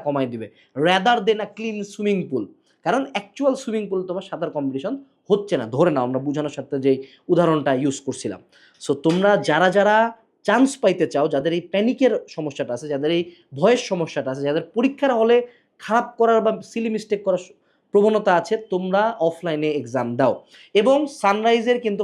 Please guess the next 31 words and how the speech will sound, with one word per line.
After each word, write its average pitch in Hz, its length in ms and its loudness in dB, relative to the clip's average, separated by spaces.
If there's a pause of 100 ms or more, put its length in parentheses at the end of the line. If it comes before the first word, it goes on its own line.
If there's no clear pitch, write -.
ফাইনাল 175 320 0
মডেল 156 200 2
টেস্ট 190 260 0
ব্যাচে 170 300 2 (440)
এরকম 185 240 -2 (160)
অফলাইনে 185 480 0
তোমার 160 180 -2 (300)
ইঞ্জিনিয়ারিং, 190 400 0 (140)
ভার্সিটি, 170 460 0 (420)
সি 208 180 -4
ইউনিট, 202 300 2 (100)
বি 185 140 -2
ইউনিট 196 340 0 (200)
সবগুলোরই 202 580 0
এক্সাম 165 280 -2
ব্যাচ 170 200 -2
অ্যাভেলেবল 185 440 0
আছে। 202 160 0 (380)
এবং 185 120 2 (120)
আমাদের 175 280 -2
কোশ্চেন 170 320 -6
হলো 180 100 -4 (100)
স্ট্যান্ডার্ড, 202 380 -4
এই 143 80 -4
নিয়ে 170 160 -10
কোনো 226 100 -8 (100)
সন্দেহ 180 220 -8
নেই, 185 140 -4
ইনশাআল্লাহ, 170 300 -2
এটাই 226 180 0
আমাদের 196 160 -4